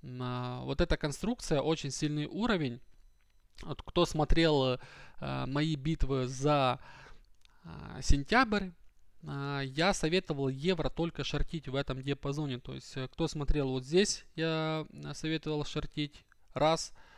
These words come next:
потом, э, вот здесь где-то в этом диапазоне, э, на битве. То есть один сигнал в шорт, два в шорт. А, я, а, как ставил? Первую цель я ставил минимальную, то есть в этом диапазоне.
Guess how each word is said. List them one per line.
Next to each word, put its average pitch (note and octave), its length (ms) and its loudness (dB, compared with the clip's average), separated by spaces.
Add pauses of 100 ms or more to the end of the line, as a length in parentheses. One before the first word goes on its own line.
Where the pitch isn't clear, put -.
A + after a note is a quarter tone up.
(260)
потом, C#3 500 0
э, C3 680 -2
вот C3 180 -4
здесь E3+ 320 4
где-то E3 260 4
в D#3+ 60 2
этом E3 300 0
диапазоне, D#3 800 -2 (960)
э, C3 120 -2
на C#3+ 160 0
битве. C#3+ 360 -2
То C3 180 -2
есть - 240 6
один C#3+ 300 2
сигнал E3+ 440 0
в - 60 -6
шорт, D#3+ 460 -2 (120)
два C3+ 360 2
в - 80 -6
шорт. E3 460 0 (340)
А, C3 500 -2
я, C#3+ 540 2 (560)
а, F#2+ 800 -12 (100)
как - 240 2
ставил? B2 400 0
Первую E3 380 6
цель C#3+ 260 4
я D3 100 2
ставил C3+ 320 4
минимальную, D3 640 2
то B2+ 120 -12
есть - 140 -14
в C#3 60 -2
этом C#3 300 0
диапазоне. E3+ 680 0